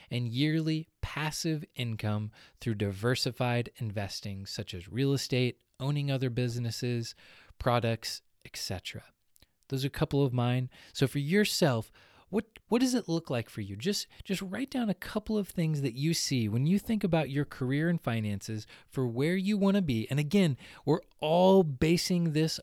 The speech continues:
off of our eulogy, that person who we said at the end of our life where we want to achieve. So knowing that for me,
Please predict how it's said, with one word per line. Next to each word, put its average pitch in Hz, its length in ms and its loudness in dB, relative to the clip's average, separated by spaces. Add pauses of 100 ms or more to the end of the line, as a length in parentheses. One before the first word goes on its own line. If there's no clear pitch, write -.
off 135 300 0
of 147 280 0
our 135 140 0
eulogy, 123 720 0
that 120 280 -6
person 175 440 2
who 143 140 0
we 156 200 -2
said 127 400 -2 (320)
at 127 140 -2
the 131 180 -4 (180)
end 180 320 2
of 180 140 6
our 175 160 6
life 131 600 -2 (440)
where 151 320 4
we 175 160 4
want 156 220 4
to 151 160 2
achieve. 160 640 2 (300)
So 139 200 0
knowing 156 540 2
that 123 380 0
for 123 180 -4
me, 165 460 -2